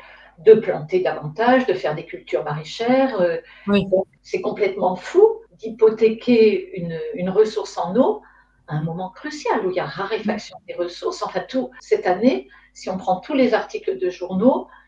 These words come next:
Speaker 1: on ne parle que de ça.
Speaker 2: Bien
Speaker 1: De
Speaker 2: sûr.
Speaker 1: la sécheresse, des problèmes, des problèmes d'eau à l'avenir. Voilà, donc, euh, on est en pleine folie, pleine
Speaker 2: Mm.
Speaker 1: folie.
Speaker 2: Et donc,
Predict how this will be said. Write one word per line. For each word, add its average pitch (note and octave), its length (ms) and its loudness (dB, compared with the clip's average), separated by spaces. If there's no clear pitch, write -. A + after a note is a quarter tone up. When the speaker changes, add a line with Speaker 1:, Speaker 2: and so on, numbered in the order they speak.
Speaker 1:
on F3+ 140 0
ne F3+ 60 -6
parle C4+ 360 -4
que - 140 -4
de C#4+ 140 -4
ça. C#4+ 320 -10
Speaker 2:
Bien E3 140 -2
Speaker 1:
De F#3 80 6
Speaker 2:
sûr. F3+ 100 6
Speaker 1:
la G3+ 60 2
sécheresse, D#4+ 760 2
des G#3 100 2
problèmes, F#3 520 0
des F3+ 140 -4
problèmes F#3 480 0
d'eau G#3 500 4
à - 80 -16
l'avenir. F3+ 480 -2
Voilà, - 240 -2
donc, - 300 -6
euh, - 40 -10
on F3+ 160 -4
est C4+ 240 2
en G3+ 160 -12
pleine E4+ 300 -2
folie, G#3+ 520 -6
pleine A#3 200 -2
Speaker 2:
Mm. A#3+ 40 -8
Speaker 1:
folie. G3 320 -2
Speaker 2:
Et F3+ 80 -2
donc, F3+ 340 -6